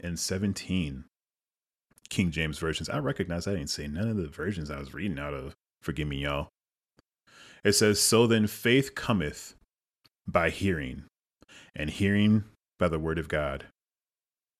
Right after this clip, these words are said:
One more time. "So then faith cometh by hearing,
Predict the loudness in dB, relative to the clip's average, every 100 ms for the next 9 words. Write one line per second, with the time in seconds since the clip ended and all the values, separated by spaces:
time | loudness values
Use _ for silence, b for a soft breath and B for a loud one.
0 | _ _ _ -8 -2 2 6 6 6 2
1 | _ B B B B -4 2 4 4 2
2 | 0 0 4 6 4 -2 -2 2 2 0
3 | -4 -2 0 0 0 -6 -8